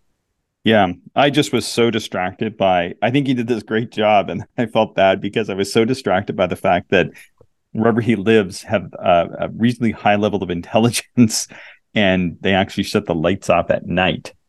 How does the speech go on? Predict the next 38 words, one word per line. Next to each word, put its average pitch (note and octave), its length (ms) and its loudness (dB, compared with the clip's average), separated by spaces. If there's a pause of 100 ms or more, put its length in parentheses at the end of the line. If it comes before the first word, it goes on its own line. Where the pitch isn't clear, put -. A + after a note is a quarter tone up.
(220)
um, D#2+ 480 0
which - 280 -4
would G2+ 120 -2
make A2 200 -2
a G#2+ 80 2
whole B2+ 280 2
heck - 280 -4
of G2 60 -6
a F#2+ 40 -4
lot E2+ 180 0
of - 80 -8
sense - 300 -2
if - 140 -12
more G2+ 200 0
places F2+ 720 -4
did F#2+ 220 2
that. C#2+ 320 0 (480)
Uh, D2+ 340 0
I - 80 -2
haven't F2+ 240 0
heard F2+ 260 -4
of F2 120 -4
that E2 160 0
happening E2+ 460 -2
in F2 180 -4
as E2+ 280 -2
many E2 220 -2
places E2+ 500 -4
as E2+ 200 -4
not. D#2 420 -2
So D#2+ 240 0
I D#2 80 2
was D#2 120 -6
just - 220 -8
so G2 160 4
distracted E2 560 -2
<laughs> - 60 -10
by - 80 -10